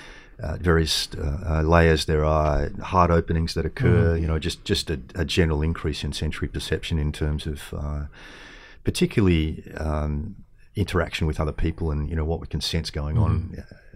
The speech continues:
Speaker 1: In other people and about other people, and sometimes, uh, people report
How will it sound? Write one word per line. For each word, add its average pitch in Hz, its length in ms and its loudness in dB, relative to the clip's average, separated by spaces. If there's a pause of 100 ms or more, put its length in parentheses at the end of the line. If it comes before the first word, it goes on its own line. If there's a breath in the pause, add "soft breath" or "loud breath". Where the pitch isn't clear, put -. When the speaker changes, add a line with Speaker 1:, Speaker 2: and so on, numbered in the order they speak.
Speaker 1:
In 90 160 0
other 78 160 0
people 85 300 -4
and 78 60 -2
about 80 260 -2
other 78 140 -2
people, 87 340 -2
and 80 120 0
sometimes, 80 640 -2
uh, 76 560 -4 (120)
people 82 240 -2
report 76 400 -2